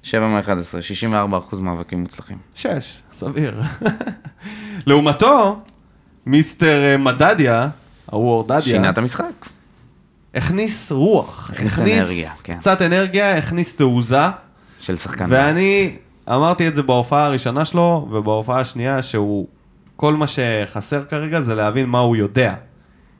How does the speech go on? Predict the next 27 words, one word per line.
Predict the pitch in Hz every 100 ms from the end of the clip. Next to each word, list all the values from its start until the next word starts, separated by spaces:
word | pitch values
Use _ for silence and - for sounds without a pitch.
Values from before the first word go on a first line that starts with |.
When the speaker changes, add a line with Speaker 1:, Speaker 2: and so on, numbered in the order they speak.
| _
Speaker 2:
כי | 123
כרגע, | 113 120 135 127 123 - -
בהתחלה, | 113 110 - 120 143 131 -
הביטחון | 110 117 110 143 135
העצמי | 117 - 127 117
וההתרגשות | 107 98 98 107 - - 123 107 104 - 160 127
מנעה | 117 139
ממנו | 143 135 123 117
להראות | 110 107 123 123
מה | 117
הוא | 107
יודע, | 98 104 110 165 - _ _ _ _ _
ולאט | 107 110 110 92 113 151 156
לאט | 156 156
הוא |
מראה | 127 123 147 143 -
כמה | 131 135 147 147 147 - _
הוא | 120
יודע | 113 107 120 107
יותר, | 101 127 151 196 190 117
וככל | 110 113 107 160
שהוא | 165
מראה | 143 147
יותר, | 165 202 180
אני | 147
מתרשם | 180 151 123 113
יותר. | 95 -